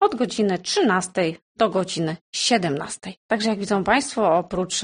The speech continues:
tego, co dzieje się w Wieluńskim Domu Kultury, oprócz działalności Uniwersytetu Trzeciego Wieku czy wszelakich warsztatów organizowanych przez Wieluński Dom Kultury dla seniorów, rozszerzamy tą ofertę.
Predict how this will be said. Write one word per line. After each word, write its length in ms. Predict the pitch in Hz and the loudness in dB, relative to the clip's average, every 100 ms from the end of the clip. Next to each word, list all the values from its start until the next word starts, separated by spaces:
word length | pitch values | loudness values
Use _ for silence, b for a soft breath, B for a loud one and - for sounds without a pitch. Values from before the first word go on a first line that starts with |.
| 180 | -2
tego, 220 | 214 190 | 0 -2
co 140 | 202 196 | -2 -2
dzieje 260 | 196 196 | -2 -2
się 160 | 180 196 | -2 -2
w 40 | |
Wieluńskim 420 | 165 180 185 - 185 | -2 -2 -2 -2 -2
Domu 220 | 180 165 | -2 -4
Kultury, 500 | - 170 294 330 214 | -8 -2 2 4 4
oprócz 400 | 175 - 170 160 | 2 -2 -6 -4
działalności 680 | 180 175 185 180 - 175 170 | -4 -2 -2 -4 -6 -8 -4
Uniwersytetu 580 | 190 170 180 - 165 165 | -2 -2 -4 -6 -6 -6
Trzeciego 360 | - 165 170 | -6 -4 -2
Wieku 320 | 175 294 311 240 | 0 0 0 -2
czy 400 | - 185 160 - | -2 0 0 -2
wszelakich 520 | - 190 180 175 180 | -4 -4 -4 -6 -4
warsztatów 640 | 165 165 - 330 359 226 | -4 -4 0 0 0 -4
organizowanych 640 | 202 208 202 185 185 180 170 | 0 2 2 2 0 0 -2
przez 200 | 180 165 | -6 -4
Wieluński 380 | 196 190 - 185 | -2 -2 -4 -4
Dom 140 | 127 | -4
Kultury 400 | - 175 196 180 | -4 -6 -4 -2
dla 160 | 175 175 | -2 -2
seniorów, 480 | - 190 170 185 - - | -2 -2 -2 -4 -6 -2
rozszerzamy 460 | 254 - 285 294 277 | -2 0 2 2 2
tą 180 | 262 202 | 0 0
ofertę. 500 | 196 302 311 269 | 2 2 4 2